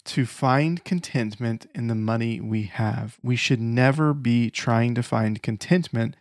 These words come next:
in a different money situation. So how do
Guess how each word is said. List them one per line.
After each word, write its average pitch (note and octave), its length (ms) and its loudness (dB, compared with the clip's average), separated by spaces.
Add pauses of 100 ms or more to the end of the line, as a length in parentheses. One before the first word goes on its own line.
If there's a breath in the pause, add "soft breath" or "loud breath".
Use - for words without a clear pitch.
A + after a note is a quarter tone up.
(280)
in B2+ 100 2
a A#2 140 4
different A2+ 580 0 (380)
money A2+ 480 4 (320)
situation. G#2+ 880 -2 (1200)
So D3+ 400 4 (400)
how F3 480 2 (160)
do D3+ 500 6